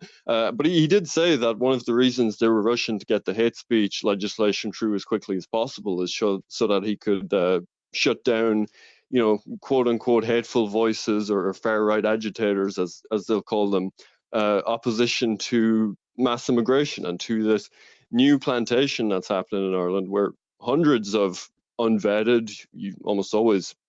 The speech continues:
male military age migrants are dropped into small communities, usually working class areas like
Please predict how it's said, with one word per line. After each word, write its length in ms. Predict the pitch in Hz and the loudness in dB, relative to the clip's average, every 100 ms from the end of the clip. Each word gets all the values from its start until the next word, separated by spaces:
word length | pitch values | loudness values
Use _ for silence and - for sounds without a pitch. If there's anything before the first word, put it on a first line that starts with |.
| - | -8
male 460 | 101 95 101 107 92 | -2 2 4 2 2
military 520 | 104 107 104 107 104 | 2 2 2 2 2
age 180 | 101 101 | 2 0
migrants 560 | 98 104 117 110 - | 0 2 2 2 0
are 220 | 95 95 - - _ - | 0 0 -4 -20 _ -2
dropped 340 | 113 107 - | -2 -2 0
into 280 | 110 104 101 | -2 -2 -8
small 320 | - 113 110 | -2 0 0
communities, 580 | - 107 131 160 143 107 | 0 2 4 4 2 2
usually 380 | 113 113 107 95 | -2 0 0 0
working 420 | 110 104 - 104 | -2 -2 -2 -4
class 420 | - 101 104 - | -2 -2 -2 0
areas 500 | 107 110 123 120 - | 2 4 4 2 2
like 280 | 98 90 | -2 -2